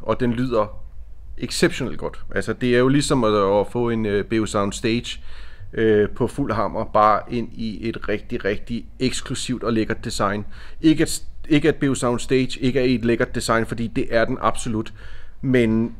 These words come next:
som jeg ser det, for eksempel hjemme hos mig, øh, jeg vil jo gerne have sådan en her i køkkenet, øh, eller i soveværelset. I soveværelset har jeg mit Beovision elleve,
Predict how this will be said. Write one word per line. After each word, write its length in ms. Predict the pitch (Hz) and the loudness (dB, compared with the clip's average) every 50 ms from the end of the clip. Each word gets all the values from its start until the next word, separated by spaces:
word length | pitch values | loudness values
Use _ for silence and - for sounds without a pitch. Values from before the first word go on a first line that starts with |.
| - - | -12 -12
som 480 | - - - - 139 117 110 107 110 113 | -10 -8 0 4 4 4 4 4 2 4
jeg 180 | 113 127 139 147 | 4 4 4 4
ser 240 | - - 156 135 127 | 4 4 4 4 4
det, 260 | 120 123 120 113 101 | 2 0 -2 -2 -4
for 80 | - - | -4 -6
eksempel 340 | 113 - 151 143 113 120 | -2 0 -2 0 0 0
hjemme 180 | 120 110 110 107 107 | 0 0 2 2 0
hos 160 | 104 98 - | -2 -2 0
mig, 280 | 101 92 110 127 139 131 - | 2 2 2 2 2 -2 -6
øh, 540 | - 110 110 110 107 107 104 101 98 104 110 | -2 0 2 2 4 2 2 2 0 2 2
jeg 140 | 110 117 131 | 2 2 4
vil 80 | 135 | 2
jo 140 | 120 104 104 92 90 - - - | 0 0 -2 -4 -10 -12 -2 2
gerne 200 | 120 110 110 110 | 4 4 4 2
have 60 | 107 | 0
sådan 140 | - 120 113 | 0 -2 -2
en 100 | 107 104 | -2 0
her 80 | 117 | 0
i 80 | 110 104 | -2 -2
køkkenet, 400 | 101 - 143 139 - - 151 147 - - - - - - - - - - | 0 0 -2 0 0 -4 -4 -6 -6 -10 -10 -8 -6 -6 -6 -6 -4 0
øh, 420 | 120 113 113 110 107 107 107 107 104 | 4 6 8 8 8 8 6 4 4
eller 280 | 120 120 107 107 104 | 2 4 4 4 4
i 120 | 107 110 113 | 4 2 0
soveværelset. 540 | - - 120 123 135 131 113 95 98 113 | 0 0 0 2 4 2 2 2 0 -2
I 20 | 117 | -2
soveværelset 500 | - 139 135 139 135 110 95 92 113 101 | 0 0 2 4 4 4 2 0 -4 -2
har 140 | 110 123 110 | 0 0 0
jeg 140 | 101 107 | 0 0
mit 160 | 107 107 104 - | -2 -4 -2 -2
Beovision 480 | 113 110 107 101 113 101 - - 113 - | 0 0 0 0 -2 -4 -2 -4 -4 -2
elleve, 340 | 123 120 123 127 127 143 | 0 0 0 0 0 -2